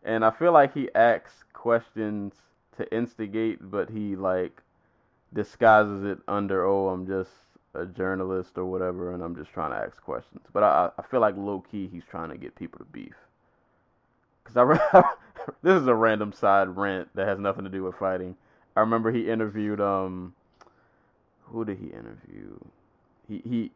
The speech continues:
he had a trio of interviews. He interviewed Lil Keke from Swishahouse. He interviewed Lil Flip,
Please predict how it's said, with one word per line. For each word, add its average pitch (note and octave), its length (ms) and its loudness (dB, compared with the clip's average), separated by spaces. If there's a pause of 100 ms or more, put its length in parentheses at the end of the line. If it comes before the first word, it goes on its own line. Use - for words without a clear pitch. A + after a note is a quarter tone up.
(240)
he D#3 60 4
had D#3+ 100 12
a A#2+ 60 4
trio F3+ 260 8
of C#3 120 10
interviews. A#2+ 300 0
He B2 80 -2
interviewed A2+ 440 -2
Lil A#2+ 120 -2
Keke B2+ 340 -4
from A#2 120 -8
Swishahouse. G2 560 -2
He F#2 120 -8
interviewed G2+ 320 -6
Lil G#2+ 200 -4
Flip, G2 300 -4